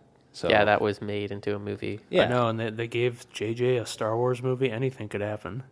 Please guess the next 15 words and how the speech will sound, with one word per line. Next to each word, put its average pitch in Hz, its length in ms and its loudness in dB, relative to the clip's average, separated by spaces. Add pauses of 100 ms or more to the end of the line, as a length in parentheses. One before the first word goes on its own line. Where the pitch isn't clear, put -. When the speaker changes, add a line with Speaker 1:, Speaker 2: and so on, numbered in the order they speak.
(560)
Speaker 1:
Yes, 101 260 -2
they 95 120 -2
gave 101 240 0
the 104 60 -2
guy 107 200 4
who 104 80 -4
made 98 240 -2
Star 104 240 -2
Trek - 380 -4 (540)
Into 101 200 -6
Darkness 92 800 -4 (680)
three 101 180 -6
Star 104 260 0
Wars 98 180 -2
movies. 90 480 -6